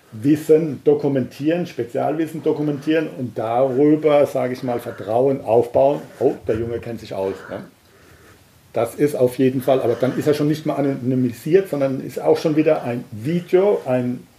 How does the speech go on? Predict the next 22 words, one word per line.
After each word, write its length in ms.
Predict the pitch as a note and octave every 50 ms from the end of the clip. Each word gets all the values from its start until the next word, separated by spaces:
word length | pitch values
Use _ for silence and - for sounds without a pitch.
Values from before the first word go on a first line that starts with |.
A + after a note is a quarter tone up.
| _ - - -
Bild 260 | - D#3+ F3+ G3 F#3+
von 280 | - - F3+ E3+ E3+ G3
ihm 240 | F3 F3+ F3+ E3+ -
drin. 280 | - - F3 F3+ F3+ - - - - - - - - - - - - - - -
Jeder 260 | - C3 D3+ D#3 D3
Mensch 320 | C#3 C#3 D3 D3+ C#3+ - -
ist 640 | D#3+ D3 C3+ C3+ C3+ C3 B2 A#2 - - - - G#3
ein 460 | F3+ B2 A#2+ B2 A#2+ A#2 A2+ A2 A2 - - - - - - - - - - - -
visueller 840 | B2+ C3 B2+ - C3+ - - A#2+ C3 D3 C#3 C3+ C3 A#2+ A2+ A2 - - - - - - - - - - - - - - - - - - -
Mensch 420 | B2 B2+ D3 E3 F#3 G3 F#3+ -
hier, 220 | - - E3+ F3 F3
der 120 | - C#3
guckt 320 | - - - D#3+ - - -
sich 100 | C3 -
den 140 | C#3 B2+
anderen 320 | - C3+ D3 D3+ C#3 C3+ B2+
drüber 260 | - B2+ - - A#2+
an. 160 | C3 D#3 F3+
Es 160 | F3 C#3+ -
gibt 220 | - D3+ C#3+ - D3+
eine 180 | B2+ B2 A#2+
Chemie, 460 | A2+ - B2+ A#2+ C#3 D#3+ F3+ G3 F#3+